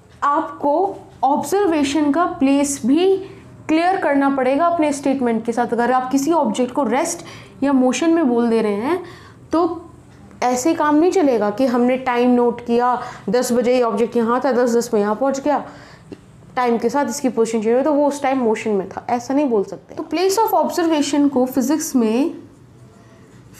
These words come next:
frame of reference भी बोलते हैं,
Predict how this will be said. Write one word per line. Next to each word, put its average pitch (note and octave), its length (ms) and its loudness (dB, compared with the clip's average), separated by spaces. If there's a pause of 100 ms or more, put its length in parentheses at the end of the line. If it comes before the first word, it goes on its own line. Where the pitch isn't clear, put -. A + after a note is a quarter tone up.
(120)
frame E4+ 460 0 (280)
of B3+ 320 0 (400)
reference D4+ 840 0
भी D4+ 120 4
बोलते G3 360 -2
हैं, F#3+ 260 -8